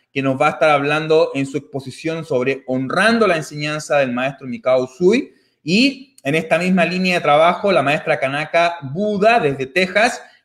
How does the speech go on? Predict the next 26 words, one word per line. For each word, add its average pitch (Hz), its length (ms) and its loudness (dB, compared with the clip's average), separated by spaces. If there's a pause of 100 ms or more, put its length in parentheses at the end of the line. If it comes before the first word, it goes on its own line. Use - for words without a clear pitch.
con 156 180 0
su 202 340 -4
exposición 170 920 -6
Cuatro 170 360 2
Pasos 175 400 -2
para 143 200 2
una 151 160 -4
sesión 131 600 -8
de 123 360 -4
Reiki. 92 600 -10 (380)
Luego, 247 220 6
el 233 60 2
segundo 302 460 2
día, 220 360 2 (100)
formas 254 520 2
y 202 60 0
aplicaciones 170 600 -6
del 170 160 -6
Reiki, 160 400 -4
vamos 165 260 -6
a 151 60 -10
tener 156 220 -8
la 170 80 0
exposición 165 520 -10
del 151 140 -4
maestro 160 640 -2